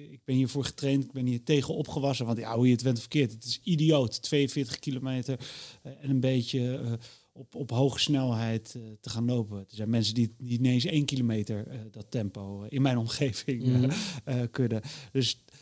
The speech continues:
Speaker 1: dat besef om te voelen, eh, ja.
Speaker 2: En
Speaker 1: het,
Speaker 2: komt dat
Speaker 1: het gaat
Speaker 2: vroeg, komt dat laat? Kijk, je kan, je kan natuurlijk b-, dat je bij vijfendertig denkt van, nou, lukt tweeënveertig ook.
Speaker 1: Ja.
Speaker 2: Of, of komt dat al eerder omdat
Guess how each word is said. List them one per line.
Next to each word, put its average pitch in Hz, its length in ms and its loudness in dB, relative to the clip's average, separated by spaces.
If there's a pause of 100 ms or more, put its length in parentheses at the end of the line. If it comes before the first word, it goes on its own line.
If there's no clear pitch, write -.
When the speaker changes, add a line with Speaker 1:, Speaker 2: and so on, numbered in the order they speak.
(120)
Speaker 1:
dat 185 240 4
besef 180 500 4
om 151 300 2
te 139 120 2
voelen, 156 460 2 (320)
eh, 127 300 -4 (460)
ja. 110 220 -8
Speaker 2:
En - 440 -8
Speaker 1:
het, 123 100 -2
Speaker 2:
komt 180 100 4
dat 156 100 8
Speaker 1:
het - 100 0
gaat 135 80 4
Speaker 2:
vroeg, 226 260 6
komt 139 160 0
dat 117 140 4
laat? 147 480 0 (720)
Kijk, 135 180 0
je 151 100 8
kan, 170 240 4
je 151 100 6
kan 156 140 4
natuurlijk 160 380 4 (320)
b-, 135 120 -10
dat 131 160 2
je 120 60 -4
bij 127 180 2
vijfendertig 139 640 4
denkt 131 380 2 (180)
van, 117 300 0 (100)
nou, 117 260 0
lukt 117 200 4
tweeënveertig 127 680 2
ook. 147 280 4
Speaker 1:
Ja. 143 160 0
Speaker 2:
Of, 127 220 4
of 170 180 4
komt 196 200 2
dat 160 140 2
al 139 260 2
eerder 151 480 2
omdat 135 480 -2